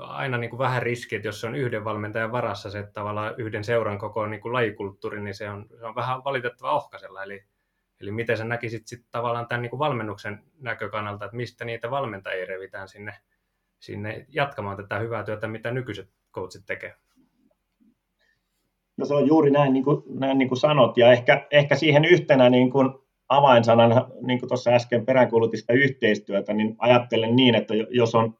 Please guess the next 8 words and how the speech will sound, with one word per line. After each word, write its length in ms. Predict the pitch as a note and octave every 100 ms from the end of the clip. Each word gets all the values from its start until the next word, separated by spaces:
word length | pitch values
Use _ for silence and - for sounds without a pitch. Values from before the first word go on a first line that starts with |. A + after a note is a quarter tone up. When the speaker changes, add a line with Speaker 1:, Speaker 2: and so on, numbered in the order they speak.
| _
Speaker 2:
valmentajien 540 | B2+ C3+ A#2 - A2+ A2+
ryhmiä, 460 | C3+ A#2+ A2 G2
jossa 300 | G2 G2 -
on 320 | G#2+ C3 - - _ _
vaikka 220 | G#2 G2+
neljä 280 | G#2+ A2 G#2+
valmentajaa, 680 | G#2 G#2+ G2+ F#2+ F#2+ G2 G2
niin 280 | G2+ G2+